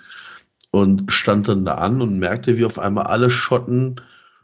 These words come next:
wüst gestikulierend mir auf einmal, äh, an mir vorbei gingen. Da hab ich gedacht, „Was haben die denn? Die kommen ja ohne Getränke von dem Stand.“ Da hab ich gesagt, „Oh, jetzt bestimmt bei meinem Glück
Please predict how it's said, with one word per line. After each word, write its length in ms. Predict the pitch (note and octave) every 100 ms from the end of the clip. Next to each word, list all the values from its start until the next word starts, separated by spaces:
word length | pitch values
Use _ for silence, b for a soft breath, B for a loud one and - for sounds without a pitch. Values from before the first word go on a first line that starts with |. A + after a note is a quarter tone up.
| _
wüst 920 | A#2 A2 A2 A#2 C3+ E3 F#3 G3 -
gestikulierend 920 | A2+ A#2+ B2+ - B2 - B2 A#2 C3 -
mir 380 | A#2+ A#2+ -
auf 120 | - G2+
einmal, 1040 | A#2+ B2 B2+ B2 A#2 - A#2+ A#2 A2+ A2+
äh, 60 | b b _
an 160 | A#2 B2+
mir 120 | B2
vorbei 640 | B2 A#2+ A2 B2 B2+ B2+ -
gingen. 440 | - G#2 F2 E2 - _
Da 100 | -
hab 160 | F2 E2
ich 100 | -
gedacht, 200 | A#2 -
„Was 60 |
haben 160 | E2+ E2
die 140 | E2+
denn? 380 | C3 G2+ F#2 - -
Die 60 |
kommen 200 | - F#2+
ja 60 | F#2
ohne 220 | F2+ F#2
Getränke 380 | E2 - D3 F#3
von 100 | G2+
dem 120 | F#2
Stand.“ 320 | - - F2+
Da 60 | E2+
hab 40 |
ich 80 | G2
gesagt, 180 | F2+ A#1+
„Oh, 140 | D2+
jetzt 180 | D2 -
bestimmt 260 | - - A2+
bei 80 |
meinem 280 | F#2 G2 G#2+
Glück 300 | G#2 B2+ B2